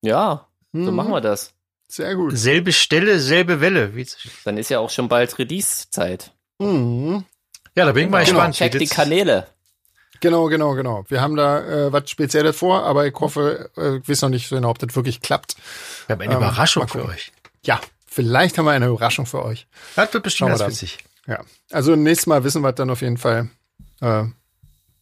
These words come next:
Speaker 2: ja, beim nächsten Podcast können wir das dann verkünden auf jeden Fall. Gut, na dann, legt euch wieder hin.
Speaker 3: Genau.
Speaker 2: Und, ähm, wir hören uns nächste Woche.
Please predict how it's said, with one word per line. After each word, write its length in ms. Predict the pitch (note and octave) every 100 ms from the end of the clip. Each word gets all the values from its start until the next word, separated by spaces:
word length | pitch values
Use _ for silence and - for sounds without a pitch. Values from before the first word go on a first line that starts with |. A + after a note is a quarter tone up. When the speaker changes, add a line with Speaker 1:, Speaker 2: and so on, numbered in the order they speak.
| -
Speaker 2:
ja, 220 | B2+ - -
beim 160 | C3 A2+
nächsten 260 | A#2+ -
Podcast 560 | A#2+ A#2+ - A2+ A2 -
können 160 | - A2
wir 60 |
das 100 | G2+
dann 160 | G#2+ G#2+
verkünden 460 | A2 - A2 G#2+
auf 120 | G#2+ -
jeden 160 | G#2+
Fall. 200 | - - - _ - - - - - - -
Gut, 260 | G3+ A3+ - -
na 140 | E3 D3
dann, 320 | D#3 G#3+ A3+ _
legt 200 | D3 D#3+
euch 160 | E3 -
wieder 160 | D3
hin. 200 | C#3+ G3+ - _ _ _ _ -
Speaker 3:
Genau. 240 | C3 A#2
Speaker 2:
Und, 160 | C#3 -
ähm, 400 | D3 D3 C#3+ C#3
wir 160 | C3 B2+
hören 240 | C3+ C#3
uns 340 | - B2+ B2+ -
nächste 380 | G#2 G#2 - G#2
Woche. 420 | G2 - E2+